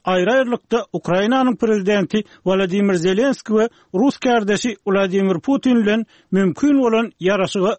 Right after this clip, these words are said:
zerur bolan şertler barasynda telefonyny gurrun etdi. Ýigirmi ikinji martda çap edilen beýanatda aýdylmagyna görä, telefon söhbetdeşliginde hiç bir alalaşyk gazanylmady.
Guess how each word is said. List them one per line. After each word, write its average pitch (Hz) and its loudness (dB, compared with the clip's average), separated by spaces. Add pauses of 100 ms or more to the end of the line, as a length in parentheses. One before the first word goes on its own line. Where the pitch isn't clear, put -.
zerur 190 0
bolan 226 0
şertler 214 -2
barasynda 202 0 (120)
telefonyny 185 0 (160)
gurrun 185 2
etdi. 151 -4 (260)
Ýigirmi 208 0
ikinji 196 -2
martda 277 -2 (120)
çap 254 -2
edilen 240 0
beýanatda 208 0
aýdylmagyna 185 2
görä, 175 0 (180)
telefon 202 0
söhbetdeşliginde 214 0 (300)
hiç 294 0
bir 254 0
alalaşyk 202 -2 (100)
gazanylmady. 190 0